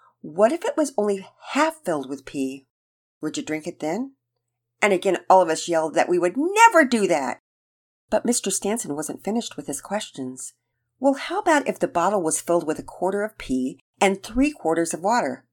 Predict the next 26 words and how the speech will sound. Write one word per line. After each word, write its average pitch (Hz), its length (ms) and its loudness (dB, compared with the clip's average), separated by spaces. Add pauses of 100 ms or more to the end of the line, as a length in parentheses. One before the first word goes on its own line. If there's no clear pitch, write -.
(360)
Would 160 160 -4
you 147 60 -4
drink 165 260 -6
it 180 100 -12
then? 208 380 -4 (640)
What 156 200 -4
about 165 240 2
an 180 160 0
eighth 285 240 0
of - 160 -4
pee 131 400 -2 (200)
and 165 160 4
seven - 440 4
eighths - 380 0
water? 127 500 -4 (400)
Would 202 220 0
you 190 100 2
drink 202 320 0
it 254 160 0
if 185 140 2
it 165 120 -4
had 165 340 -2
fifteen 196 560 0
sixteenths 302 760 0
of 240 160 0
water, 285 440 0